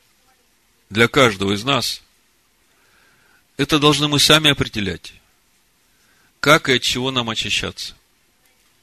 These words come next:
Каждый поступай по удостоверению своего ума, как Павел говорит.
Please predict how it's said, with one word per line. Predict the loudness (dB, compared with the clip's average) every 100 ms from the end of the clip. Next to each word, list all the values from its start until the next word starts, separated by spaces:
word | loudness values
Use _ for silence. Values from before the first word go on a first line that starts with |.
| _ 0
Каждый | 4 4 4 0
поступай | 0 -2 -4 0 0
по | 0
удостоверению | -2 -2 -4 -4 0 0 -2 -6
своего | -4 -4 -2 -4
ума, | -4 -2 -4 -6 _
как | -14 -8
Павел | -4 -4 -4
говорит. | -10 -18 -18